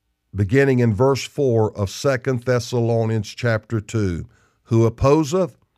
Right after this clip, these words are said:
and exalted himself above all that is called God or that is worshipped, so that he as God sitteth in the temple of God, showing himself that he is God."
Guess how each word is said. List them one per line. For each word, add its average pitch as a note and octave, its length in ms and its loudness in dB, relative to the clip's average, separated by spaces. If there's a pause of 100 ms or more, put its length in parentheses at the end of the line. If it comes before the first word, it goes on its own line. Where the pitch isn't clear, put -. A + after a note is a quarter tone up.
(480)
and B2+ 240 2
exalted C3 680 0
himself A2+ 440 0
above A#2 300 0
all C#3 220 2
that C#3+ 180 0
is C3+ 160 -2
called D#3 460 -2
God A2+ 180 0
or A2+ 120 0
that B2 200 -2
is A#2+ 160 -6
worshipped, B2+ 540 -4 (280)
so C#3+ 260 2
that C3 240 -2
he E3+ 420 0
as E3 400 0
God A#2 540 2 (200)
sitteth E3+ 540 0
in D3 140 2
the C#3+ 100 2
temple D3+ 480 -2
of G#2 140 0
God, A#2 360 2 (160)
showing E3 400 2
himself C3+ 560 0
that C3 220 0
he B2+ 340 0
is C3+ 240 -2
God." A2 680 -4